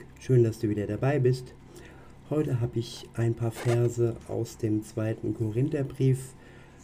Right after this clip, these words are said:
aus dem neunten Kapitel, und ich lese euch die Verse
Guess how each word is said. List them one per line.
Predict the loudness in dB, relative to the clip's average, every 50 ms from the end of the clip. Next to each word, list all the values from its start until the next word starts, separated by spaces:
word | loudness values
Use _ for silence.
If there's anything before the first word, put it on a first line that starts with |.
| -12 -10
aus | -8 -6 -2
dem | 0 2 2
neunten | 4 4 2 2 0 0 0 0
Kapitel, | 0 -4 -6 -4 -2 -2 0 2 4 6 6 6 6 2
und | 0 -2 -2 -2 -2
ich | -6 -6 -4
lese | -2 -2 0 0 -2 -2 -2
euch | 0 0 0 -2 -2 -6
die | -10 -10 -10
Verse | -6 -2 -2 0 0 0 0 0 4 4 4 4 4